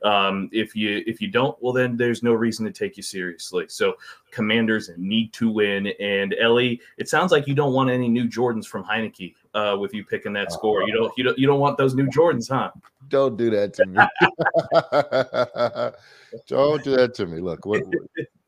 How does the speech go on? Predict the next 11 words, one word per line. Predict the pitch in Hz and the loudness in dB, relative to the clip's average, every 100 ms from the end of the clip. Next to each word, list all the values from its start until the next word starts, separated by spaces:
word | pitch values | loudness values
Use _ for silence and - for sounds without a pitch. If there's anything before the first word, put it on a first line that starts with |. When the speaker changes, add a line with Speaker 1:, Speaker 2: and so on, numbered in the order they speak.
| _ _ | _ _
Speaker 2:
we, | 165 165 | -8 -6
yeah, | 165 180 - _ _ - | 0 0 0 _ _ 2
nope, | 147 - | 2 2
just | 123 117 | -10 -2
gonna | 127 | -2
move | 117 95 | 0 -4
on. | 80 | -2
All | 135 | 2
right, | 127 - | 2 2
so, | 185 170 156 - _ _ - - - | 6 6 6 -2 _ _ -18 -6 -2
uh, | - 131 127 120 113 104 | 4 6 6 6 2 0